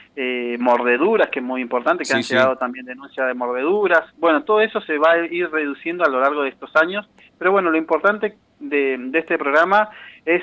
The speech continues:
Speaker 1: eh, que sea sistémico, que sea también abarcativo, que sea gratuito, que se lleva a diferentes puntos acá de la localidad, porque también déjame recordar que estamos yendo a diferentes barrios,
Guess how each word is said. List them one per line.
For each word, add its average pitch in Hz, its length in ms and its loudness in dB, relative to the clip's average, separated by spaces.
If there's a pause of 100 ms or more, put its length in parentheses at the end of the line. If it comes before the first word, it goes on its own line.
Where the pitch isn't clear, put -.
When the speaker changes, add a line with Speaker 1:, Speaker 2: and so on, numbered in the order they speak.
Speaker 1:
eh, 139 320 0
que 147 100 -4
sea 185 240 0
sistémico, 180 680 0
que 131 140 -8
sea 147 200 2
también 139 280 0
abarcativo, 135 840 0
que 123 160 -10
sea 139 160 2
gratuito, 127 680 0
que 120 320 -8
se 127 120 -4
lleva 160 260 2
a - 20 4
diferentes 139 480 -4
puntos 151 340 -8
acá 131 240 0
de 139 80 0
la 127 120 -2
localidad, 120 580 -2
porque 120 340 -8 (540)
también 135 300 0
déjame 139 680 -2
recordar 127 680 0
que 135 360 -4 (340)
estamos 151 460 0
yendo 156 180 0
a 139 40 2
diferentes 131 600 -2
barrios, 151 560 0